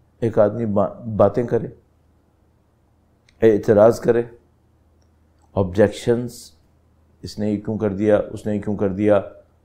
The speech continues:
اصلاً نعوذ باللہ تعالیٰ، خدا نے اس انتظار میں مجھے ڈالا ہی کیوں ہے؟ اگر یہ نہ ہوتا تو کیا ہوتا؟ ایک راستہ یہ ہے انتظار کا،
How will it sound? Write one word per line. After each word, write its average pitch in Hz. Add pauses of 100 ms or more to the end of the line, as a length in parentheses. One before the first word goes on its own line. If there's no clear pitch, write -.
(340)
اصلاً 127
نعوذ 151
باللہ 156
تعالیٰ، 135
خدا 135
نے 143
اس 135
انتظار 139
میں 139
مجھے 135
ڈالا 131
ہی 143
کیوں 135
ہے؟ 117 (960)
اگر 120
یہ 139
نہ 127
ہوتا 147
تو 135
کیا 135
ہوتا؟ 117 (480)
ایک 110
راستہ 101
یہ 104
ہے 113
انتظار 98
کا، 95